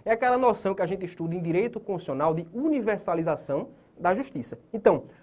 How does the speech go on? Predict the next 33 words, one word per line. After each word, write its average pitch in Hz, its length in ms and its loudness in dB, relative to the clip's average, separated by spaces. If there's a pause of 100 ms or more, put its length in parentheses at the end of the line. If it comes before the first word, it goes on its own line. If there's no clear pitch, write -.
(140)
permeado 226 600 4
de 254 100 -2
valores 233 520 6
constitucionais, 175 880 -2 (880)
o 196 120 0
neoprocessualismo 226 1040 2
buscou 202 320 -4
abarcar 160 480 0 (180)
direitos 202 500 2
e - 40 -4
garantias 185 560 0
fundamentais, 151 720 -6 (580)
a 151 120 2
exemplo 165 320 -2
do 160 100 -4
contraditório, 156 760 0 (200)
da 139 120 -2
ampla 165 220 -2
defesa, 143 600 -4
ou 202 100 -2
seja, 113 340 -6 (460)
outros 285 540 4
direitos 240 480 2
e 226 60 -2
garantias 185 420 0
fundamentais 143 600 -4
que 180 100 -12
não 170 200 -2
esses, 123 300 -8
buscou 175 320 -6
permear 220 720 4
o 190 100 -6
neoprocessualismo, 165 920 -2